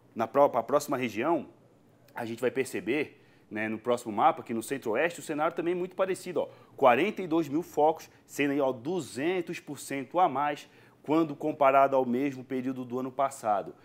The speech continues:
Indo pra próxima região, que se eu não me engano é a região sudeste, também temos um problemão, ó, treze mil focos, praticamente aí, ó, cento e noventa e três por cento a mais do que o mesmo período do ano passado.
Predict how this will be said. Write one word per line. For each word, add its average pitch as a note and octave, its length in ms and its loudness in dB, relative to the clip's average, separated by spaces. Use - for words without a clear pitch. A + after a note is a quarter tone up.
Indo E3 180 2
pra D3+ 160 4
próxima C#3 380 0
região, B2+ 580 -4
que - 80 -18
se - 140 -6
eu - 20 -2
não A#2 100 -2
me A#2 80 -2
engano A2 220 -2
é - 20 0
a A2 40 -2
região G#2 260 -8
sudeste, C3+ 560 -4
também B2 320 0
temos D#3+ 240 0
um D3+ 60 -8
problemão, E3 440 0
ó, B2 120 4
treze F#3 480 0
mil G3 120 -2
focos, D#3+ 600 0
praticamente C#3 500 0
aí, C#3+ 60 0
ó, B2 80 2
cento F3 460 -6
e E3+ 40 -8
noventa D#3 420 -4
e C#3+ 60 -4
três C3+ 280 -8
por - 200 -10
cento B2+ 380 -10
a C#3+ 160 6
mais B2+ 460 2
do A#2+ 120 -12
que B2+ 140 -10
o B2+ 60 -4
mesmo A#2+ 380 -2
período A#2 440 -6
do A2 140 -6
ano A#2 120 -4
passado. G#2+ 640 -2